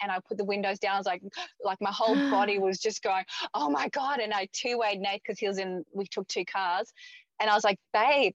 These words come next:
Speaker 1: I think I could live here." And he was like, "What?" <laughs>
Speaker 2: Wow.
Speaker 1: And I just knew, I just knew. And then when we got to Butterfly Valley, then it was just on, like, it, it was just like, it was all meant to flow and be. And it felt like I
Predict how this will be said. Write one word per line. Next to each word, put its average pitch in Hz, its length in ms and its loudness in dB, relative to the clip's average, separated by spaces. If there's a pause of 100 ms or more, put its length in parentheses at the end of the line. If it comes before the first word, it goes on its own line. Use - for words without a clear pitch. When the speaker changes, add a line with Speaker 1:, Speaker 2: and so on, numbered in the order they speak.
Speaker 1:
I 220 100 -2
think 254 240 0
I 233 100 0
could 202 160 -2
live 220 260 2
here." 269 160 0
And 202 100 -2
he 202 60 0
was 202 120 0
like, 156 180 -2 (100)
"What?" 605 540 0 (160)
<laughs> 392 300 0
Speaker 2:
Wow. 185 1160 0
Speaker 1:
And - 80 -12
I 226 100 0
just 269 200 -4
knew, 240 420 0
I 208 80 -4
just 240 220 -6
knew. 226 220 0
And 208 100 -2
then 208 100 -2
when 214 140 -2
we 220 100 -2
got - 160 -4
to 214 60 -12
Butterfly 196 500 -2
Valley, 180 420 -2
then 185 160 -2
it 175 80 -2
was 190 180 -6
just 180 300 -6
on, 156 280 0
like, 151 260 0
it, 165 260 -4
it 151 180 -2
was 190 320 -4 (100)
just - 580 -2
like, 180 480 0 (260)
it 202 100 2
was 190 160 0
all 214 180 2
meant 208 260 -2
to 220 160 -2
flow 185 240 0
and 180 160 -2
be. 185 380 -2
And 175 420 -2 (320)
it 208 240 -2
felt 196 300 4 (100)
like 180 200 2
I 190 80 -2